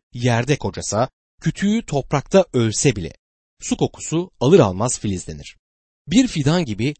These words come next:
dal budak salar. İnsan ise ölüp yok olur. Son soluğunu verir ve her şey biter diyor. İnsan burada büyük bir başarı kazanabilir. Ünlü biri olabilir ve sonra da gider. Peki nerededir?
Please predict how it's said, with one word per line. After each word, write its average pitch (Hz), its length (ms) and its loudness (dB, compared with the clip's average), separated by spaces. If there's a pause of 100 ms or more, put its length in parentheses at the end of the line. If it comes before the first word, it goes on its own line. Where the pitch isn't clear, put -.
(100)
dal 107 220 2
budak 101 260 -2
salar. - 340 -12 (400)
İnsan 160 380 2
ise 113 400 -2 (260)
ölüp 127 400 0
yok 123 220 0
olur. 64 180 -14 (320)
Son 202 320 2
soluğunu 113 560 -2 (180)
verir 117 420 0 (200)
ve 101 100 0
her 147 260 0
şey 110 300 -4 (280)
biter 82 320 -8
diyor. 76 200 -14 (640)
İnsan 226 320 0
burada 151 260 0
büyük 220 240 -4
bir 170 200 0
başarı 113 320 0
kazanabilir. 92 580 -6 (140)
Ünlü 151 280 0
biri 117 160 0
olabilir 107 460 0 (220)
ve 131 80 2
sonra 110 400 0
da 127 180 -2 (200)
gider. 98 340 -10 (420)
Peki 208 300 -2
nerededir? - 540 -2